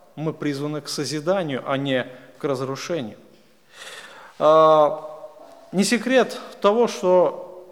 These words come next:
наши отношения, вообще любые отношения, в основном происходят из-за грязного языка. Грязный язык — это как сточная вода. Вы знаете, что, э, проблема,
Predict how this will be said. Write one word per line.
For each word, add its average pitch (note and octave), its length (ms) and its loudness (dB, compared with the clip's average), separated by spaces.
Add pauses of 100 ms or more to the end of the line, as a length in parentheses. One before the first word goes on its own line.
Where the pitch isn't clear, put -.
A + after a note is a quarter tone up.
(240)
наши F#3 340 0
отношения, F3 840 -2 (340)
вообще C#3+ 240 -6
любые E3+ 420 -2
отношения, F3 680 -4 (420)
в D3+ 80 -4
основном F#3 680 -2
происходят D3 800 -6 (540)
из-за C#3+ 680 -4 (400)
грязного C#3 580 -8
языка. B2+ 500 -14 (760)
Грязный G3+ 440 -2
язык — G3 300 -6
это D3+ 220 -6
как F3+ 160 0
сточная F#3 480 -4
вода. E3+ 280 0
Вы A#2+ 80 -4
знаете, E3 300 -4
что, D#3+ 280 -4 (800)
э, C#3 500 -4 (920)
проблема, E3+ 720 0